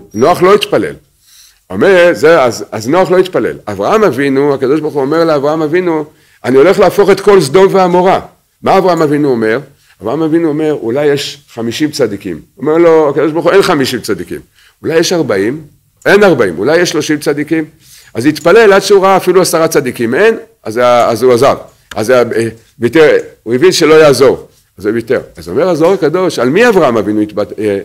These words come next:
על מה הוא התפלל? שיעזרו לאנשי סדום בזכות מי?" בזכות הצדיקים. אומר, ומשה רבנו התפלל לקדוש ברוך הוא, אמר, "אני לא מתפלל בזכות הצדיקים, אני מבקש ממך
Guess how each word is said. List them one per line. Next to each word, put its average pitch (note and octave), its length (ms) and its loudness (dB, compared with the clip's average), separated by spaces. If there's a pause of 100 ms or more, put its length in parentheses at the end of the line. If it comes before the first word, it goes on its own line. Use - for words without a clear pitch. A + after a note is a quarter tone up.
על G#2+ 120 -6
מה D#3 100 0
הוא G#3+ 80 4
התפלל? B2 500 0 (460)
שיעזרו G#2+ 640 2
לאנשי E3 380 2
סדום D#3 280 0
בזכות E3 360 0
מי?" C3+ 220 2 (480)
בזכות D3 300 -8
הצדיקים. B2+ 540 -6 (480)
אומר, D#3 320 2
ומשה A#2+ 340 0
רבנו D#3+ 640 0 (300)
התפלל D#3 460 2
לקדוש F#3+ 340 -2
ברוך F#3 160 -4
הוא, D3 100 -2
אמר, E3+ 360 -4 (340)
"אני B2 140 -2
לא F3+ 100 0
מתפלל E3+ 380 -2
בזכות A2+ 320 -6
הצדיקים, F#2+ 500 -8
אני C#3 180 -2
מבקש G3 460 0
ממך G3 220 0